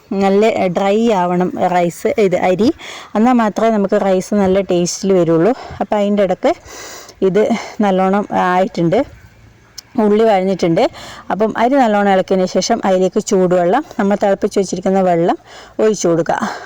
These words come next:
അത് ഫുള്ളായിട്ട് തന്നെ ഒഴിക്കണം. അത് ഒഴിക്കുമ്പോൾ ശ്രദ്ധിക്കണം, ചൂടുവെള്ളം ആയതുകൊണ്ട് കൈ പൊള്ളും. എൻ്റെ കൈ എപ്പം പൊള്ളുന്നതാണ്. അപ്പോൾ അതും കൂടെ ഒഴിച്ചതിന് ശേഷം അതിലേക്ക് കറക്റ്റായിട്ട് ഉപ്പെല്ലാം ഇട്ട് അത് അടച്ച് വെക്കേണ്ട ഒരു പരിപാടി മാത്രമേ ഉള്ളൂ. കാരണം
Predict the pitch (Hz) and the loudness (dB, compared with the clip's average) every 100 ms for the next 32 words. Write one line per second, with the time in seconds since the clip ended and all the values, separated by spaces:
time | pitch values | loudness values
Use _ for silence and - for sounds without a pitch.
0 | 190 202 - - 208 202 202 214 220 190 | 0 0 -2 0 2 2 2 2 2 2
1 | 185 185 226 190 190 185 185 180 185 214 | 0 0 0 2 0 2 2 0 0 0
2 | 214 196 185 196 196 214 202 196 196 196 | 0 0 0 0 0 0 0 2 2 2
3 | 196 196 196 208 190 185 175 208 233 196 | 2 2 0 0 0 2 2 0 -2 0
4 | 196 196 190 - 226 196 175 170 160 185 | 2 2 0 0 -2 0 0 0 0 0
5 | 254 - - - - - 202 190 269 - | -2 -6 -20 -20 -20 -10 -8 0 -2 -2
6 | - - 214 214 226 202 175 - 190 180 | -10 -4 -2 0 0 2 0 0 -2 0
7 | 180 170 196 196 185 180 190 196 185 226 | -4 -2 -2 0 0 0 -2 -2 -4 -6
8 | - 185 180 180 170 - 208 180 160 - | -2 0 0 -2 -4 -2 0 2 0 0
9 | 285 370 - - - - 185 208 - 226 | -4 -4 -10 -20 -20 -6 -2 0 0 -4
10 | - - 226 208 - 226 190 190 190 196 | -6 -4 -4 -2 0 0 0 0 0 0
11 | 202 185 185 185 175 - 170 165 277 - | 0 2 2 0 -2 -2 0 0 0 -4
12 | - - - 214 202 208 | -20 -20 -6 -2 0 0